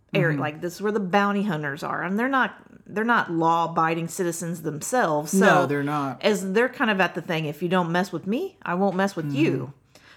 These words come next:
Speaker 1: Now, I feel like if you go to Coruscant or something like that, it might be different because
Speaker 2: Mm-hmm.
Speaker 1: there's probably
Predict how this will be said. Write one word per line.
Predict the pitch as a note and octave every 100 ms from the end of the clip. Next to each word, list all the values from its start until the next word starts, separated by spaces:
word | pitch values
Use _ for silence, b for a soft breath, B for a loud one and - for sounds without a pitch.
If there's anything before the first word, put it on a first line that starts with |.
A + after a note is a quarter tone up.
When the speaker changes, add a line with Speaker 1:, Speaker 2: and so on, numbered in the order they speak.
| -
Speaker 1:
Now, | F#3
I |
feel | F3+ B3
like | G#3 F#3
if | E3+
you | F#3
go | F3+ F3
to | E3+ - F#3 E3 E3 D#3 D#3+ b b b b b _ _ _ _ _ b b b b b b _
Coruscant | - - A3+ A3+ D#3+ - C#3+ C#3 - - -
or |
something | F3+ A#3 G#3+ G#3
like | F3+ E3+ E3+
that, | G#3+ F3+ E3 - _ _ _ _ -
it | F#3
might | G3+ G3+ E3
be | E3+
different | F#3+ G3 F#3 D3 C3 D3
because | E3 F3+ D#3
Speaker 2:
Mm-hmm. | E3
Speaker 1:
there's | F#3+ F#3 F3+
probably | - A3 G#3 F#3 D#3+ D#3+ D3+ D3+